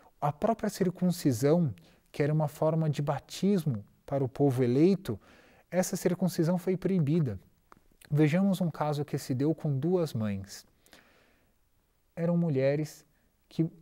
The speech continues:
circuncidaram seus filhos recém-nascidos. Quando descobriram isso, fizeram com que elas passeassem com esses filhos por toda a cidade,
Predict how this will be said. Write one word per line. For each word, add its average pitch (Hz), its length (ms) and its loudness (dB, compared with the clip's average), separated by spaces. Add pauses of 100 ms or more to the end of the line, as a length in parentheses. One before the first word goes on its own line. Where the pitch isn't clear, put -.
(160)
circuncidaram 165 840 0
seus - 260 -6
filhos 175 500 0 (160)
recém-nascidos. 135 1040 -4 (440)
Quando 233 320 2
descobriram 147 720 0
isso, 185 300 -2
fizeram 160 400 0
com 180 160 -2
que - 120 -4
elas 156 220 -2
passeassem 139 920 -6 (420)
com 139 140 -4
esses 131 320 -6
filhos 170 360 0
por 139 240 -6
toda 175 280 0
a - 20 -2
cidade, 151 640 -2